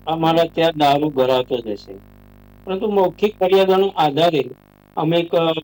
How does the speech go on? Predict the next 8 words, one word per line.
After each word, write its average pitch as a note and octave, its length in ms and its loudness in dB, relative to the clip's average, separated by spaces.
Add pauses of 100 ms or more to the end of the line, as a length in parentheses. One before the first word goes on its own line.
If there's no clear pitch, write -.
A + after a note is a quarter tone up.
(100)
પોલીસમાં D#3+ 880 -4
અમારા C#3+ 340 -2
જે C#3+ 240 0
રક્ષા D3+ 440 -4 (440)
પી D3+ 100 -4
એસ D3+ 160 -2
આઈ C#3+ 160 2
સાહેબનો C#3+ 560 0